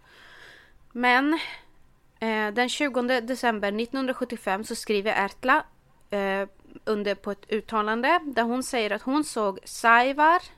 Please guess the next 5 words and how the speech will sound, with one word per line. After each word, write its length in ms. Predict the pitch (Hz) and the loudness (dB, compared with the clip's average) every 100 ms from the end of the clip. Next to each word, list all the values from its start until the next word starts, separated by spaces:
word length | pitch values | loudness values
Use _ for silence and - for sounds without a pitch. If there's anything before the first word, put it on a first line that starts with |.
| - - - | -20 -20 -12
eh, 540 | 208 202 196 190 185 - | -8 -6 -6 -6 -8 -10
en 160 | 208 208 | -10 -6
kompis 440 | 220 196 196 - | -6 -6 -8 -10
Christian, 680 | - 247 - - 262 277 311 - - _ - - - - _ - | -6 -6 -6 2 6 6 4 -4 -20 _ -20 -20 -20 -20 _ -4
eh, 460 | 214 202 190 190 | -2 0 0 0